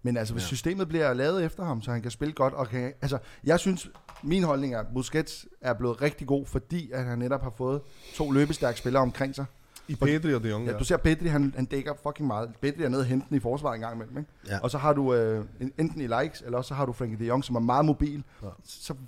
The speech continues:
Speaker 1: fremstår Busquets lige pludselig vanvittigt god i possession, og det har vi altså brug for. Og der synes jeg for eksempel, at, øh, Griezmann, altså,
Speaker 3: Hvad
Speaker 1: du har,
Speaker 3: fanden,
Speaker 1: altså,
Speaker 3: prøv at høre.
Speaker 1: øh,
Speaker 3: Det
Speaker 1: jeg
Speaker 3: er
Speaker 1: kan,
Speaker 3: det.
Speaker 1: jeg kan ikke se det.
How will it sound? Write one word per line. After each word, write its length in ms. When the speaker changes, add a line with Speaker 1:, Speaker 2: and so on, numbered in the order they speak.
Speaker 1:
fremstår 340
Busquets 400
lige 100
pludselig 320
vanvittigt 360
god 280
i 60
possession, 500
og 100
det 60
har 80
vi 60
altså 200
brug 220
for. 160
Og 120
der 80
synes 260
jeg 180
for 80
eksempel, 380
at, 220
øh, 240
Griezmann, 440
altså, 120
Speaker 3:
Hvad 80
Speaker 1:
du 60
har, 100
Speaker 3:
fanden, 180
Speaker 1:
altså, 160
Speaker 3:
prøv 100
at 60
høre. 120
Speaker 1:
øh, 80
Speaker 3:
Det 100
Speaker 1:
jeg 40
Speaker 3:
er 40
Speaker 1:
kan, 100
Speaker 3:
det. 80
Speaker 1:
jeg 100
kan 60
ikke 120
se 200
det. 100